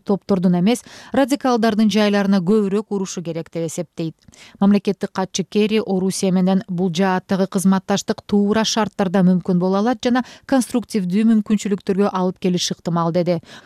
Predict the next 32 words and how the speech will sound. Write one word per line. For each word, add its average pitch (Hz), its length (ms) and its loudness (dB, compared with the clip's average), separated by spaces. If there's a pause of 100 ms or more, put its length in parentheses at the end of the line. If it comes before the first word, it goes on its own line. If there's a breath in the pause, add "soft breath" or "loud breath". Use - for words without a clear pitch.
(200 loud breath)
Ошол 196 260 2
эле 185 80 2
маалда 175 420 0
Керри 214 400 -2
Вашингтондун 175 640 0
кадамдары 190 560 0 (220 loud breath)
Асадты 220 540 0
бийликте 208 520 0
кармап 233 380 0 (240)
калууга 208 540 0 (260 loud breath)
жардам 214 440 0
катары 208 320 -4
сыпатталбашы 175 760 -4
керек 165 320 -6
деп 170 120 -4
баса 165 280 -2
белгиледи. 170 540 0 (760 loud breath)
Ал 214 140 2
эми 233 100 4
мамлекеттик 214 560 0
департаменттин 190 800 -2
маалымат 185 480 0
катчысы 180 420 -4
Джош 175 340 -2
Эрнест 214 400 0
акш 220 440 -2 (280 loud breath)
Путин 254 280 -2
менен 240 180 4
сүйлөшүүлөрдү 214 680 -2
улантууга 196 560 0
даяр, 226 320 0
бирок 220 260 0